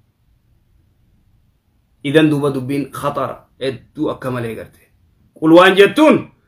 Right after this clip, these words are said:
Allahu Rabbiin yuhyiikum isin jiraachisa. Thumma yumiitukum isin ajjeesa.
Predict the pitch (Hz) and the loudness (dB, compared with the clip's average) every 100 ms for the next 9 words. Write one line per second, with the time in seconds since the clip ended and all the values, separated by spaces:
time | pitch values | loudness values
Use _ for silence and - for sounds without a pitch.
0 | _ _ _ _ - 185 190 208 262 269 | _ _ _ _ -2 2 6 6 6 6
1 | 233 269 233 302 294 277 269 214 233 330 | 8 6 6 2 2 2 2 0 0 2
2 | 381 330 339 302 233 226 196 147 123 113 | 2 2 2 2 0 0 0 0 -6 -14
3 | - _ _ _ _ _ _ _ _ _ | -20 _ _ _ _ _ _ _ _ _
4 | _ _ _ _ - 180 190 214 269 302 | _ _ _ _ -8 -2 4 4 6 4
5 | 330 262 220 214 190 202 170 143 143 - | 4 4 0 0 2 2 0 -2 -6 -8